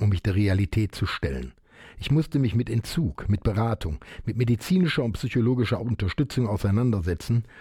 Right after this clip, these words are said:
und mit der harten Wahrheit, dass mein Leben mit Alkohol mich an den Rand der Selbstzerstörung geführt hatte.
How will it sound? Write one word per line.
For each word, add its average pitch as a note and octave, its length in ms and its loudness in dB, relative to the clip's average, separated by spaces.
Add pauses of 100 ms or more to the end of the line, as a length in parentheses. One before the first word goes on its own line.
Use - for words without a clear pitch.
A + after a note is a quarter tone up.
(160)
und A2 80 2
mit G2+ 140 2
der - 180 -2
harten D#3+ 340 2
Wahrheit, A#2 460 0 (180)
dass - 180 -4
mein G2 200 2
Leben B2 480 4
mit F3+ 320 0
Alkohol F#2+ 600 0 (320)
mich A#2 220 0
an A2 80 4
den A#2 140 2
Rand G#2 260 0
der A2+ 140 0
Selbstzerstörung D#2+ 880 -4
geführt D2 400 -8
hatte. - 240 -10